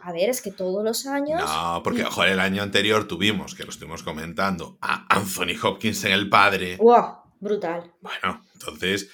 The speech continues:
Speaker 1: Buah,
Speaker 2: estás aquí
Speaker 1: brutal.
Speaker 2: tú. El año anterior que tuvimos a Joaquin Phoenix por Joker.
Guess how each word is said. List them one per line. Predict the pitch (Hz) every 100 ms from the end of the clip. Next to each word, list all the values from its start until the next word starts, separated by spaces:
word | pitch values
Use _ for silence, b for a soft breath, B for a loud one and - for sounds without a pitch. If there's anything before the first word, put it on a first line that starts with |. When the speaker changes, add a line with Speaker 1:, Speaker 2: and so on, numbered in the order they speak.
| B
Speaker 1:
Buah, | -
Speaker 2:
estás | 92 - 85
aquí | 85 90
Speaker 1:
brutal. | 92 120 117
Speaker 2:
tú. | B -
El | 107
año | 101 110 110
anterior | 110 110 110 120 113
que | 110
tuvimos | 110 101 120 101 - - -
a | 80 -
Joaquin | - - 92
Phoenix | 92 - 98 87 85 -
por | 95 - -
Joker. | 104 113 113 101 113 113